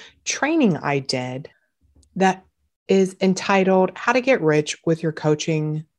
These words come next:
or Your Consulting, or Your Service-Based Offer and Business. And I'm gonna be discussing the hybrid business framework.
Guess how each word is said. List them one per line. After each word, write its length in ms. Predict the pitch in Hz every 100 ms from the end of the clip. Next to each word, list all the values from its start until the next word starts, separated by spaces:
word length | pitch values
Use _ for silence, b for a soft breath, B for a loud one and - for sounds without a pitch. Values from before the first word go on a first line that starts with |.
| _ _ _ -
or 80 |
Your 160 | 156 156
Consulting, 680 | 151 151 - 143 139 151 143
or 80 | 165
Your 160 | 175 180
Service-Based 840 | - 180 185 - 139 139 - - _ _ _ -
Offer 500 | 147 - - - _
and 160 | 156 143
Business. 600 | 135 131 151 - - - - _ _ _ _ _ B B B -
And 100 | 202
I'm 80 | 220
gonna 140 | 240
be 120 | 269
discussing 760 | 262 247 - 156 - 151 147 147 -
the 240 | 151 143 -
hybrid 720 | - 175 165 170 165 160 160 _ _ _ _ 143
business 480 | 160 151 156 147 -
framework. 720 | - - 156 151 120 - -